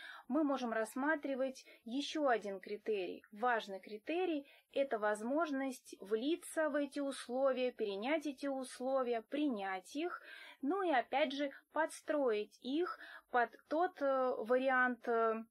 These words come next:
использования, на который мотивирован каждый студент. То есть занять такую нишу в образовательном процессе,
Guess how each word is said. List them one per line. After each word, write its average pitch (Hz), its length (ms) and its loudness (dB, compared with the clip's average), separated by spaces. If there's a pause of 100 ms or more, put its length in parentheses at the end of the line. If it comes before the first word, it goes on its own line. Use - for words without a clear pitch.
(120)
использования, 220 960 2 (260)
на 240 120 0
который 269 560 0
мотивирован 233 920 0 (420)
каждый 220 640 0
студент. 196 600 -4 (340)
То 339 120 2
есть 311 240 0 (100)
занять 269 540 2
такую 330 500 2
нишу 247 480 0
в 190 80 -6
образовательном 226 800 2
процессе, 214 760 -2